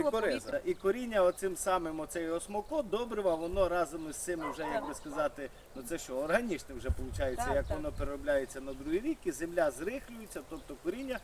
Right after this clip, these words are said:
Speaker 2: Так.
Speaker 1: краще, краще розвивається
Speaker 2: Ну,
Speaker 1: рослина.
Speaker 2: да,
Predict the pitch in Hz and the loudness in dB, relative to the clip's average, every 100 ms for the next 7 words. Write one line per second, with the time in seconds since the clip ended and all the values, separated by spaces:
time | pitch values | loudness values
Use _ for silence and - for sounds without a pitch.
0 | - - 214 196 202 - 175 156 147 190 | -10 -12 0 6 6 4 0 0 2 4
1 | 214 208 185 147 156 185 185 - 165 170 | 4 4 -4 -2 2 4 4 2 -2 -2
2 | 240 220 190 | 0 0 0